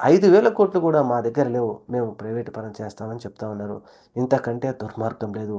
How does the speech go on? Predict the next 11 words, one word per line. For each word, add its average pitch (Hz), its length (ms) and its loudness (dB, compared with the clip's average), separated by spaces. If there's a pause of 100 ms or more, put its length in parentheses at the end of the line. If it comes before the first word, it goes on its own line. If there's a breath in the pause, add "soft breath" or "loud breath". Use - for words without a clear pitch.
(180)
ఆంధ్రప్రదేశ్ 135 600 0
రాష్ట్రంలో 113 420 -6 (540 soft breath)
జగన్మోహన్ 180 580 4
రెడ్డి 127 160 0
గారి 117 280 -2
బర్త్‌డే 147 420 0
వేడుకలు 135 460 -2 (120)
చూసిన 110 200 -10
తర్వాత 104 400 -6 (280)
ఇక - 160 -6 (540 soft breath)
రాష్ట్రంలో 139 600 4